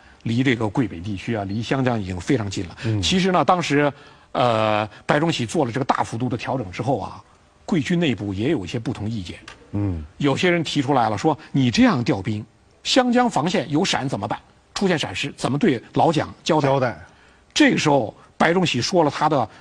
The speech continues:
Speaker 1: 反映他内心的最核心一段关键性的话。我觉得白崇禧这，这段话都能够，都能够流传于世的话。当然，白崇禧到了台湾，他不承认他说过这个话。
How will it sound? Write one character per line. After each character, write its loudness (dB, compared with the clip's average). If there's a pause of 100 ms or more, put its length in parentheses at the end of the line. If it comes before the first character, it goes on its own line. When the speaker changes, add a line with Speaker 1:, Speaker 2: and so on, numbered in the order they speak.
(140)
Speaker 1:
反 -2
映 -2
他 -2
内 0
心 -2
的 0
最 0
核 -2
心 -4
一 -4
段 -4
关 0
键 -2
性 -12
的 -14
话。 -18 (500)
我 0
觉 4
得 4
白 2
崇 0
禧 -4
这， -2
这 0
段 -2
话 -4 (260)
都 2
能 2
够， 0 (600)
都 2
能 2
够 0
流 0
传 -2
于 0
世 -4
的 -10
话。 -12 (360)
当 6
然， 2 (220)
白 4
崇 2
禧 -2
到 4
了 -2
台 -2
湾， 0
他 -2
不 -2
承 -2
认 -2
他 -4
说 -6
过 -4
这 -8
个 -12
话。 -10